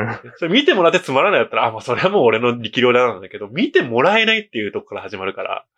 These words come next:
Speaker 1: そうね。
Speaker 2: そのさ、見てもらうためにみたいなさ、
Speaker 1: うんうん。
Speaker 2: ことって、こう、するわけやん。
Speaker 1: するね。
Speaker 2: うん。なんかヒューさんやってた？
Speaker 1: い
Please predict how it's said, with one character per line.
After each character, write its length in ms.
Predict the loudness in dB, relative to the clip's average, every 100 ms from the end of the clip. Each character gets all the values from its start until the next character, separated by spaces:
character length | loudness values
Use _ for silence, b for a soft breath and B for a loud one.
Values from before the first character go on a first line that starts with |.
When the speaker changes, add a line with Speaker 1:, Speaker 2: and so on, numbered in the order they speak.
| b
Speaker 1:
そ 200 | -4 -2
う 20 |
ね。 320 | -2 -6 -8 -12 _ _
Speaker 2:
そ 120 | -16
の 80 | -14
さ、 440 | -12 -10 -10 -10 _ _ _ _ _ _
見 280 | -4 -4 0
て 120 | -2
も 180 | 0 0
ら 140 | 0
う 160 | 0 -4 _ _ _ _ _ _
た 200 | -10 -4
め 200 | 0 2
に 160 | 2 0
み 140 | -2
た 180 | -2 -4
い 60 | -4
な 140 | -12
さ、 280 | -16 -18 -18 _ -8
Speaker 1:
う 60 | -4
ん 40 |
う 40 | -4 -6 -10 -12
ん。 40 | _ _ _ _ _ _ _
Speaker 2:
こ 140 | -6 -4
と 140 | -2
っ 80 | -4
て、 240 | -12 -20 -20 _ _ _ _ _ _ _
こ 420 | -10 -8 -10 -12
う、 340 | _ _ _ -12
す 140 | -2
る 100 | 2
わ 120 | 2
け 100 | 0
や 100 | -8
ん。 60 | -10 _ _ b b
Speaker 1:
す 160 | b -8
る 120 | -6
ね。 320 | -4 -6 -6 _ _
Speaker 2:
う 60 | -20
ん。 40 | -20 -20 -14
な 120 | -12
ん 40 |
か 100 | -12
ヒ 100 | -14
ュ 60 | -18
ー 20 |
さ 100 | _
ん 60 | _
や 80 | _
っ 40 |
て 140 | -20
た？ 60 |
Speaker 1:
い 40 | -20